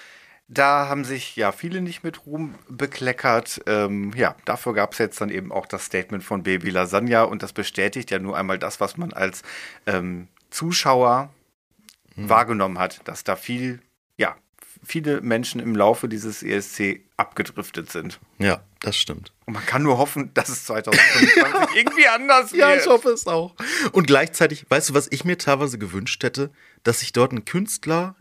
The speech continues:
Speaker 2: hinstellt, vorm E S C von mir aus, und klare Kante bezieht und sagt, "Ich find blöd, dass Israel hier teilnimmt,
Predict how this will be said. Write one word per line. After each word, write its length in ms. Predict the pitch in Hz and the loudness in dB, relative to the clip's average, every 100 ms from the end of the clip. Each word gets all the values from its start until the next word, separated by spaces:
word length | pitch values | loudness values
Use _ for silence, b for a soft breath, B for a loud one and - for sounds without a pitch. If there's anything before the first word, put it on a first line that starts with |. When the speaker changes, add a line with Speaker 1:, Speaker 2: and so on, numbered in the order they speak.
| _ | _
Speaker 2:
hinstellt, 880 | - 160 190 214 - 175 180 226 - - _ _ | -4 0 0 0 0 2 2 0 -10 -18 _ _
vorm 400 | - - 196 190 | 0 2 2 0
E 100 | 143 | -2
S 220 | 151 - | -2 -2
C 160 | - 151 | -2 -2
von 240 | - 143 | -4 -6
mir 200 | 139 131 | -6 -6
aus, 200 | 135 - B B B B - | -6 -10 B B B B 0
und 180 | 131 - | 2 2
klare 460 | - 131 170 208 | 2 4 4 0
Kante 340 | 202 165 165 147 | 0 0 0 -6
bezieht 580 | 139 - - 131 123 | -10 -6 -6 -6 -8
und 200 | - 101 | -6 -2
sagt, 300 | - 127 - - | 2 0 -2 -10
"Ich 180 | - | -8
find 240 | - 330 - | -6 -6 0
blöd, 300 | 208 320 - | 0 2 0
dass 140 | 170 | 0
Israel 520 | - 185 - 156 135 | -2 -8 2 4 4
hier 140 | 143 143 | -2 -6
teilnimmt, 640 | - 147 170 202 233 - | -2 -2 -2 -6 -8 -12